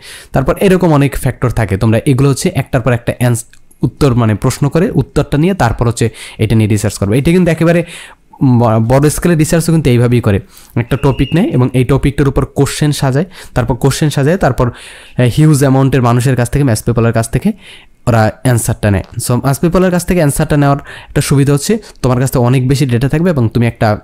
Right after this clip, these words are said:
ভালো, আহ, গবেষণা ফলাফল পাবা। এক্ষেত্রে তুমি খুব একটা ভালো ফলাফল পাবা না, কারণ কি? কারণ হচ্ছে তুমি দশ বারো জনের ডেটা নিয়ে কাজ করছো। So, একটা গবেষণা যখন করা হয় তখন দশ বারো হাজার না, কয়েক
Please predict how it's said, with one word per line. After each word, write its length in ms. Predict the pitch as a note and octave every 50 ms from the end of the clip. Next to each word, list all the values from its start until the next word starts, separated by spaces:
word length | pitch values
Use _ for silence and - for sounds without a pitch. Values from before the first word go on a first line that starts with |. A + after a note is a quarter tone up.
| - - B2
ভালো, 420 | A2+ B2 B2 B2 B2+ B2+ B2 A#2+ - - - -
আহ, 340 | - A2 A2 G#2+ A2 A2 A2
গবেষণা 360 | A2+ A#2+ A2+ A#2 - - A#2+
ফলাফল 340 | A2 - A2+ A2 - A#2 B2
পাবা। 240 | C3 - G2 F#2 - - - - - - -
এক্ষেত্রে 340 | - D3+ D3 F#3+ F#3 F3 G3+
তুমি 300 | F3+ G3 F#3+ F#3+ F#3+ F#3+
খুব 220 | - - - D#3 E3
একটা 180 | D#3+ E3 E3
ভালো 220 | C#3 C3+ B2 C3 B2+
ফলাফল 340 | - C3+ C3 C3 C#3+ C#3
পাবা 220 | B2+ - A2 G2+ G#2
না, 300 | G#2 A2 - - - _ _ _ _ _ _ _ _ - - - _ _ _ _ - D3+ - - - - B3 -
কারণ 240 | B2+ B2+ C3+ C#3+ C#3+
কি? 120 | - A3
কারণ 200 | F#3+ E3 C#3 C#3
হচ্ছে 180 | D3 - - C#3
তুমি 180 | C#3+ C#3+ C#3 A#2+ - - - -
দশ 260 | C3 B2+ C3+ C3 A#2+ A#2+
বারো 140 | C3 B2+
জনের 220 | A#2 C#3+ C#3 C3+ B2+
ডেটা 180 | A#2 G#2 A#2
নিয়ে 140 | G#2+ G#2+ G2
কাজ 200 | - - G2 -
করছো। 280 | - D#2+ - - - - - - - - -
So, 320 | - - A#2 A2+ A2+ A2+ F#2+ - -
একটা 220 | B2 - - D#3
গবেষণা 360 | C3 C#3+ C3+ C#3+ D3 - F3+
যখন 240 | E3 E3 E3+ F#3 F3
করা 140 | E3 E3 E3+
হয় 100 | E3+ E3+
তখন 260 | D#3+ C#3+ - D3+ D3 - - - B2+ - - -
দশ 180 | C3+ C#3 C3 B2
বারো 240 | B2 A#2 B2 B2 B2+
হাজার 280 | A#2+ C3+ B2 B2+ B2
না, 220 | A2+ G#2+ G#2 G2 A2
কয়েক 300 | - - C3 B2+ B2+